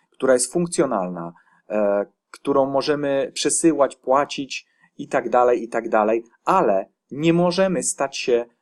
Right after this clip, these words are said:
e, bogatym na tej kryptowalucie. Albo z drugiej strony mamy kryptowalutę, która już jest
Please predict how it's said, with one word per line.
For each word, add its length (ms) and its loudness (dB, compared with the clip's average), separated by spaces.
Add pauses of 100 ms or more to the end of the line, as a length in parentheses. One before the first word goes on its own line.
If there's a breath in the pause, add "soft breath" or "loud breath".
(160)
e, 240 -2
bogatym 760 -2 (100)
na 140 -4
tej 160 -6
kryptowalucie. 800 -6 (1000)
Albo 460 2
z 100 -12
drugiej 280 -2
strony 420 -2 (240 soft breath)
mamy 240 0
kryptowalutę, 760 2 (220 soft breath)
która 260 2
już 200 0
jest 280 -2